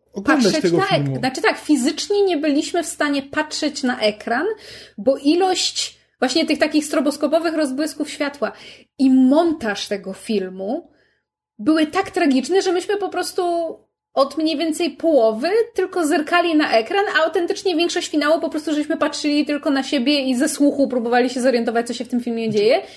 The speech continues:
Speaker 1: tam
Speaker 2: Ja
Speaker 1: jest
Speaker 2: po prostu musiałam zamykać oczy,
Speaker 1: Tak,
Speaker 2: bo to było
Speaker 1: tam jest,
Speaker 2: fizycznie bolesne.
Speaker 1: tam jest scena, w której Alice wyciąga z torby broń.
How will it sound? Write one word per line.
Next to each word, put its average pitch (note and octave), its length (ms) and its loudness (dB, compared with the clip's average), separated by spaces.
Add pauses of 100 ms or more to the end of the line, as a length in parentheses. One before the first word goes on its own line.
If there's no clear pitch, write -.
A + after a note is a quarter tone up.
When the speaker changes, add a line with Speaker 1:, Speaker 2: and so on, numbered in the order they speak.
(160)
Speaker 1:
tam F#3+ 100 2
Speaker 2:
Ja C4 60 4
Speaker 1:
jest D#4+ 120 4
Speaker 2:
po G4 60 0
prostu F4+ 280 0
musiałam E4 440 2
zamykać C#4 500 0
oczy, - 420 -6
Speaker 1:
Tak, G3+ 80 -6
Speaker 2:
bo - 100 0
to D4 120 0
było D4 180 2
Speaker 1:
tam G3 180 2
jest, C#4 120 6
Speaker 2:
fizycznie A3+ 300 -2
bolesne. D#4 480 -2
Speaker 1:
tam A#3 140 2
jest B3 320 0
scena, G3+ 680 -2
w - 80 -20
której F#3 320 -2 (100)
Alice A#3 500 0 (240)
wyciąga A#3+ 680 0
z - 160 -4
torby G3+ 600 2
broń. C#3 560 2